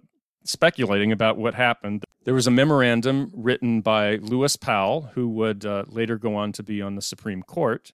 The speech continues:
In fact, he went on the court almost immediately after the memo was written. So he wrote this memorandum in nineteen seventy-one. It's called the Powell Memorandum. Uh, you can look it up and read it.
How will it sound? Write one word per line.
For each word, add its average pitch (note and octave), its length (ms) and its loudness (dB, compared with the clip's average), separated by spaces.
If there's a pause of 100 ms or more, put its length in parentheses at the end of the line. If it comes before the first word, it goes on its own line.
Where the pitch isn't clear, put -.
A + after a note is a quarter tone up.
In A2+ 80 -8
fact, B2 240 0
he C#3 60 0
went D3 300 2
on C3 160 2
the B2 80 2
court C3 300 0
almost C3+ 320 2
immediately C3+ 500 0
after B2 320 0
the A#2 100 -4
memo B2 260 0
was A2 220 -4
written. F#2+ 360 -8
So A#2+ 560 2 (840)
he F#3+ 220 0
wrote G#3 240 4
this D#3+ 160 -2
memorandum D3 580 4
in C3 100 2
nineteen B2 340 0
seventy-one. C3 600 -2
It's C3 120 -8
called A#2 180 0
the A2+ 80 -6
Powell B2+ 600 2
Memorandum. A#2 760 -4
Uh, G2+ 340 -4
you G#2+ 100 -16
can G2+ 280 -12
look A2+ 160 -8
it A#2 60 -4
up A2+ 160 -4
and A#2 120 -4
read G#2 180 -4
it. G#2+ 180 -8